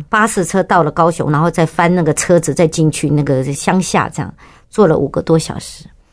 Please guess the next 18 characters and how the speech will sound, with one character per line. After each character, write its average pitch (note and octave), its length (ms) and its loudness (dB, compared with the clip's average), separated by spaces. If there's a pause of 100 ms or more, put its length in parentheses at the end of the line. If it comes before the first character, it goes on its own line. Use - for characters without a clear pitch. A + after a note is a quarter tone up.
(260)
在 A#3+ 140 2
要 G#3+ 180 4
坐 G#3 200 4
去 G3+ 180 -2
的 F3+ 100 2
路 F3+ 160 2
上， D#3 320 -4 (600)
我 D3+ 60 -20
就 F#3 120 0
不 F3 140 -6
知 E3 160 -8
道 D#3+ 160 0
神 C#3 420 -2
你 C#3+ 80 0
为 D3 140 2
什 - 180 -6
么 C3+ 100 -2
要 C#3 280 -2